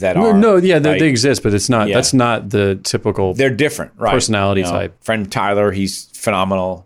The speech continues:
Speaker 1: He's a
Speaker 2: Yeah.
Speaker 1: huge social media thing, and he does a lot of that stuff.
Speaker 2: Total exception.
Speaker 1: I have some friends out in Utah that are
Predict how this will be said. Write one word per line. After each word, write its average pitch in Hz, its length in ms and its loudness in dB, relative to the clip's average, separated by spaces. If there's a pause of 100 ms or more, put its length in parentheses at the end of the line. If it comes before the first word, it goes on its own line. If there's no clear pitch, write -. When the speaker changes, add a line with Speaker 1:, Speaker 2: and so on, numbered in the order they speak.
Speaker 1:
He's 113 100 -6
a 95 60 -2
Speaker 2:
Yeah. - 60 -4
Speaker 1:
huge 110 180 -2
social 104 280 -2
media 98 240 -2
thing, 92 380 -6 (220)
and 90 80 -8
he 110 120 0
does 98 180 0
a 98 60 -4
lot 92 140 0
of 90 60 -2
that 90 120 -4
stuff. - 400 -4 (200)
Speaker 2:
Total 107 280 0
exception. - 500 -10 (400)
Speaker 1:
I 95 40 -14
have 90 100 -14
some 95 120 -10
friends 98 220 -4
out 95 140 -2
in 90 60 -6
Utah 101 480 -2 (280)
that 98 140 0
are 95 220 -2